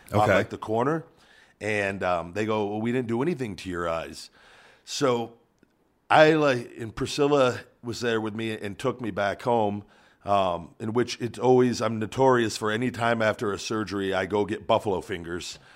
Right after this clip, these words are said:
Speaker 1: Um, we went to P D Q, which is a place in Vegas. They got, um, these amazing buffalo fingers, and, uh,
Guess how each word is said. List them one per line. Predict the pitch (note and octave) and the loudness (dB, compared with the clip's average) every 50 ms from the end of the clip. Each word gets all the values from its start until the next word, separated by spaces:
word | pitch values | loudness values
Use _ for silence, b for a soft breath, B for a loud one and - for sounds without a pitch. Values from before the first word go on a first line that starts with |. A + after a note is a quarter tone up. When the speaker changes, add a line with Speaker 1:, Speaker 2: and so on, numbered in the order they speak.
| b b - | b b 0
Speaker 1:
Um, | G2 G2+ F#2+ F2+ F2 E2+ E2 D#2+ E2 _ _ _ - | 2 2 4 2 2 0 -4 -10 -16 _ _ _ -10
we | G2 G#2+ A2+ | -6 -4 -2
went | A2 A2+ A2 | -4 -4 -6
to | - | -8
P | - - - B2+ A#2 | -10 -8 -6 -6 -4
D | A2+ A#2 A#2 | -4 -4 -6
Q, | A2 - - A#2+ A2+ G#2+ | -6 -6 -4 -2 -2 -2
which | G2 G2 - F#2+ | -2 -4 -6 -6
is | F2+ | -10
a | F#2 | -10
place | - - A#2 G#2 G2 - - | -8 -4 -4 -4 -4 -6 -8
in | G2+ | -10
Vegas. | F2 G2 G2+ G#2 F#2+ F#2 - - | -6 -4 -4 -4 -4 -6 -8 -6
They | G#2 G2 | -8 -6
got, | F2 G2 G2 G2 G2+ G2 | -2 0 0 0 0 0
um, | G2 F#2 F2+ E2 D2+ C#2+ C2+ b b b b b b b b | -2 -2 -2 -4 -6 -12 -20 b b b b b b b b
these | G2 G2+ F#2+ - - - _ _ _ _ _ - G#2+ - _ _ _ _ - | -8 -8 -8 -8 -10 -18 _ _ _ _ _ -20 -20 -20 _ _ _ _ -12
amazing | - G2 G2+ G#2 G#2+ A2+ A#2 A#2+ B2 A2 G2 A2+ G#2 F#2 | -10 -10 -8 -6 -4 -2 -2 -2 -2 -2 -4 -8 -8 -4
buffalo | E2+ G#2+ G2 - - G#2 F#2 F2 | -2 -2 -2 -2 -4 -8 -8 -8
fingers, | D#2 - G2 F2+ F2 E2+ F2 E2+ D#2 - | -8 -10 -12 -12 -10 -8 -8 -8 -8 -8
and, | F#2 F2+ F2 E2+ | -8 -8 -8 -6
uh, | F2+ F2 F2 E2 D#2+ | -4 -4 -2 -4 -4